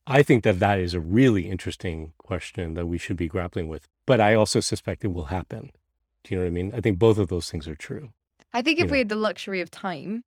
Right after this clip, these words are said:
Speaker 2: um, you definitely would choose not to do that because you're fundamentally, I mean, you're kind of creating in a vacuum. And I think we've seen it in the past. Whenever there's been a sort of left-wing revolution, there's always the years of terror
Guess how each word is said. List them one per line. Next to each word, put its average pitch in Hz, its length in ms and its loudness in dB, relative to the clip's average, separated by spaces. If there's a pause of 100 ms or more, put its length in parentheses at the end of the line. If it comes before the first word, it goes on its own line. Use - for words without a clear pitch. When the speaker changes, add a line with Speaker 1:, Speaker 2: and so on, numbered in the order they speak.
(240)
Speaker 2:
um, 185 300 -2
you 180 140 -6
definitely 180 640 -4
would 170 240 -6
choose 180 340 -6
not 180 360 -6
to 185 100 -8
do 165 180 -8
that 143 240 -6
because 185 260 -10
you're 185 80 -4
fundamentally, 185 680 -2
I - 60 -2
mean, 190 160 -2 (960)
you're 208 120 -2
kind 226 160 0
of 202 120 0
creating 180 640 -2
in 143 80 -4
a 139 80 -6
vacuum. 139 680 -8 (320)
And 170 120 0
I 143 140 0
think 202 300 -4 (100)
we've 196 240 -2
seen 247 300 0
it 190 100 -2
in 170 100 -6
the 160 80 -4
past. 156 400 -6 (140)
Whenever 185 400 0
there's 165 220 -4
been 160 160 -4
a 147 80 -2
sort - 180 -6
of 147 100 -10
left-wing 147 460 -6
revolution, 143 540 -6
there's 135 160 -10
always 151 240 -4
the 151 100 -6
years 160 300 -4
of 160 100 -10
terror 190 480 -4